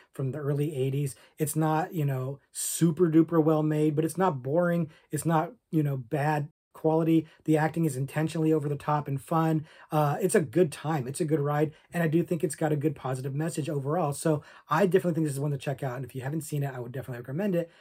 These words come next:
But if you have seen it, let me know what you think in the comments below, because I'd like to know in particular, do you think it's a positive portrayal, or do you think it still kind of falls into some of the negative tropes that came out around that time?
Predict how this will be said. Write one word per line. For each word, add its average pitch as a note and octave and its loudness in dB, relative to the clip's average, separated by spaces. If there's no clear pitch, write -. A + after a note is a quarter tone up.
But F#3 4
if F3+ 2
you G#3 0
have D#4 4
seen F#3 2
it, F#3+ 4
let F#3+ 2
me G3+ 0
know G3+ 2
what F#3 0
you F#3 -6
think F#3 -2
in F3 -2
the E3+ -4
comments D#3+ -4
below, F3 2
because D#3+ 0
I'd F#3+ 2
like A#3+ 0
to A3 0
know G#3 6
in F#3 4
particular, E3+ 2
do D#3 -2
you A3+ 4
think B3+ -4
it's A3 -6
a G#3+ 2
positive B3 -2
portrayal, B3 -2
or A3+ 4
do F#3 -4
you G#3 0
think G#3 -6
it G3 -6
still G3 -2
kind F#3+ -4
of F3+ -4
falls F3 -2
into E3 -2
some - -4
of E3+ 2
the D#3+ 4
negative D#3 2
tropes D#3 0
that D3+ -2
came D3 -4
out C#3 -2
around C3+ -2
that C3+ -6
time? D3 -2